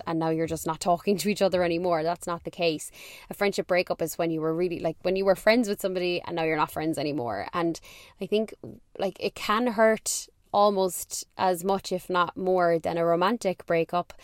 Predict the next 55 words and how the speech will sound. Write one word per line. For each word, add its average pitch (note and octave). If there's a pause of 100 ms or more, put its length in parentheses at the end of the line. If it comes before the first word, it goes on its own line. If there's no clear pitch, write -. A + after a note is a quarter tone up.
(340)
especially A3+
when G#3+
there G3
is G3
no F#3
closure, A3
'cause -
sometimes C4
it B3
can A3+
just G3
happen A3
and F#3+
then F#3+
it F#3
can F#3+
leave G#3
a G#3
lot A3+
of G3+
things, G3 (340)
a A3+
lot A3
of A3+
questions G#3
unanswered, F#3
like, F3 (240)
"What F#3
happened B3
to F#3
us? E3+
Like, F3 (280)
is G#3+
it G#3+
because G3
I F#3
lived E3+
away? G#3+
Is F3+
it F#3+
because G3+
you B3+
lived G3
away? E3+
Is E3+
it F3
because F3
we F3
maybe F3
didn't F#3+
keep -
in A3
touch -
anymore?" F#3+
Because F3+